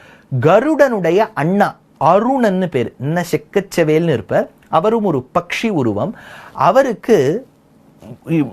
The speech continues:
இடுப்பும் கீழே ஒண்ணுமே கிடையாது, தொடையும் கிடையாது, காலும் கிடையாது. அப்பேற்பட்ட ஒரு, ஒரு specially handicapped person. அந்த மாதிரி இருக்கக்கூடிய ஒரு அருணனை வச்சு சாரத்தியம் பண்றார். அந்த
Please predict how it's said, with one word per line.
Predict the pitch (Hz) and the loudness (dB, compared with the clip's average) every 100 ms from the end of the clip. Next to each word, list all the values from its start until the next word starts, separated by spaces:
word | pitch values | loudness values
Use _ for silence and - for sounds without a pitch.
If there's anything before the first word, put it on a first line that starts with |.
| 110 | -2
இடுப்பும் | 156 196 - - 262 | 2 2 0 -2 0
கீழே | 214 220 254 | 2 4 4
ஒண்ணுமே | 208 226 254 | 4 0 0
கிடையாது, | 220 165 127 | 2 2 4
தொடையும் | 156 175 220 247 | 2 2 2 0
கிடையாது, | 233 220 214 220 233 | 2 4 6 4 2
காலும் | 208 214 226 | 4 4 2
கிடையாது. | 202 160 127 110 - - - | 2 2 2 -4 -16 -20 -6
அப்பேற்பட்ட | 143 - 233 247 226 202 247 | -4 2 2 4 0 -2 0
ஒரு, | 233 175 156 | 2 2 0
ஒரு | 156 143 - _ | 0 -2 -4 _
specially | - - 196 185 247 233 240 254 - _ - | -18 -4 -4 0 0 2 2 0 -4 _ -6
handicapped | 180 214 240 240 233 196 - - | -2 0 -2 0 2 2 -2 -6
person. | 127 - 123 - | -6 -4 -10 -10
அந்த | - 139 180 214 | -4 -2 2 2
மாதிரி | 220 233 285 277 | 4 2 0 -2
இருக்கக்கூடிய | 233 226 220 226 220 254 302 | 0 -2 -2 -2 0 2 2
ஒரு | 254 196 151 - | 2 2 2 0
அருணனை | 143 170 262 311 294 262 | 2 2 4 4 4 4
வச்சு | 214 202 285 - | 0 0 -2 2
சாரத்தியம் | 190 208 208 208 160 | 4 2 0 -4 -4
பண்றார். | 127 123 - - | 0 -2 -2 0
அந்த | 214 247 240 | 0 2 4